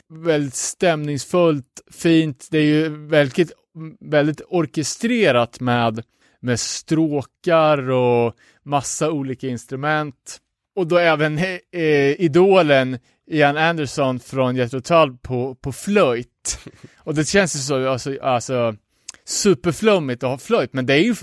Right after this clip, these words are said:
alltså, det passar jäkligt bra, det är ju, det är nice. Texterna är ju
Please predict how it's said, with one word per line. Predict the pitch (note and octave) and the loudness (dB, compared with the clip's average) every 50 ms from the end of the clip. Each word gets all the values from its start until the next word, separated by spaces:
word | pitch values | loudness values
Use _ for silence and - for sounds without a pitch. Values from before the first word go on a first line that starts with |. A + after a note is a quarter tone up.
| D#3+ D#3+ | 0 0
alltså, | D#3 C#3 - D#3 | 0 0 -2 -4
det | C#3 D3 | -6 -6
passar | - - F#3+ E3 - - C4+ C4+ - - | -4 0 0 0 0 2 0 0 0 -2
jäkligt | F3 E3 D#3+ C#3+ C3 - D3 B2+ | -2 0 2 2 2 0 -6 -8
bra, | B2+ C3+ F#3 C4 C4+ E3 B2+ B2 | -4 -2 0 2 2 2 2 0
det | C3 | 0
är | C3+ | 0
ju, | D3 C#3+ C#3 C#3 C3+ C#3+ C#3 _ _ _ _ | -2 -2 -4 -6 -8 -12 -20 _ _ _ _
det | - C3+ B2+ | -10 -6 -4
är | B2 | -4
nice. | C#3+ F#3+ A#3+ C4+ F#3 G#2+ A2+ - - - - _ _ _ _ _ _ - - - | -4 -2 -2 -2 -4 -4 -6 -10 -14 -18 -20 _ _ _ _ _ _ -20 -6 0
Texterna | - G3+ F#3 - - - A#3 A3+ A3 | 2 2 2 2 2 0 2 2 4
är | G#3 | 4
ju | F#3+ F3 F3 | 4 4 2